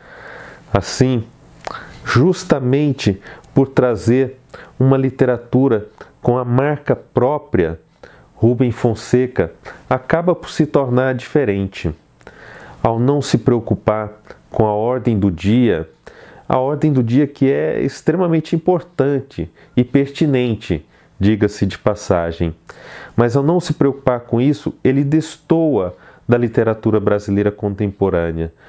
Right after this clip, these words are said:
mesmo sendo contemporâneo dela. Retrata, por meio de personagens machistas, misóginas, preconceituosas, uma realidade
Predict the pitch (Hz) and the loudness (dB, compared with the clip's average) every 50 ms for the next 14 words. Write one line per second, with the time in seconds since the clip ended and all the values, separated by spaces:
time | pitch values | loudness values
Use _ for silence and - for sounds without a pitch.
0 | - - _ _ - 120 127 135 147 160 180 180 180 127 110 117 104 90 80 - | -20 -20 _ _ 0 2 4 4 4 4 4 2 0 0 -2 -2 -2 -2 -2 -6
1 | _ - - _ _ _ _ - - - - 120 120 123 117 120 120 - 120 110 | _ -20 -20 _ _ _ _ -12 -6 -2 0 0 2 2 0 0 0 0 -2 0
2 | 104 101 113 107 98 101 104 101 98 98 104 107 98 82 82 82 78 76 78 78 | 0 0 -2 0 0 0 0 2 0 0 0 0 0 0 0 0 0 -2 -4 -6
3 | - - _ _ _ _ _ _ _ _ _ - - - - - _ - - 104 | -6 -10 _ _ _ _ _ _ _ _ _ -20 -20 -20 -20 -20 _ -4 0 0
4 | 101 98 - - - 104 110 113 110 - - 131 - - _ - - - - - | 0 0 0 0 0 2 0 0 -4 -4 -6 -6 -6 -6 _ -20 -20 -20 -20 -20
5 | - - - - 123 123 131 139 147 156 160 143 - 135 123 - 135 131 120 - | -20 -4 0 2 2 2 2 2 2 2 0 0 0 0 0 2 0 0 0 0
6 | 131 117 113 117 120 123 117 110 117 107 101 92 - - - - - _ - - | -2 0 0 2 0 0 -2 -2 -2 -2 -2 -2 -6 -10 -18 -20 -20 _ -20 -20
7 | - - - - 101 104 107 101 - - - - - 104 117 123 120 107 95 - | -20 -14 -6 -2 0 2 2 0 -2 -6 -6 -2 0 2 4 4 2 2 0 -2
8 | - - - 80 78 - - - - - - - - - - - 107 110 92 - | -4 -2 -2 -2 -2 -4 -10 -20 -20 -20 -20 -20 -20 -8 -2 0 2 2 2 2
9 | 90 90 98 110 120 117 110 98 - - 90 87 90 87 - - - 113 110 113 | 2 2 2 0 -2 -2 -4 -4 -2 -2 0 0 0 -2 -2 -2 -2 -2 0 0
10 | - 107 - - 113 101 98 - - 92 98 107 117 120 110 98 92 85 - - | -2 -4 -2 -2 -2 -2 -2 -2 -2 0 0 0 -2 -2 -2 -2 -4 -4 -4 -6
11 | - - - - - - - - - - 151 175 165 139 147 156 156 156 147 120 | -18 -20 -20 -20 -20 -20 -20 -8 -2 0 2 2 4 2 2 2 2 0 0 0
12 | 113 120 127 139 156 151 131 107 107 92 90 | 0 0 0 0 -2 -4 -4 -4 -4 -4 -4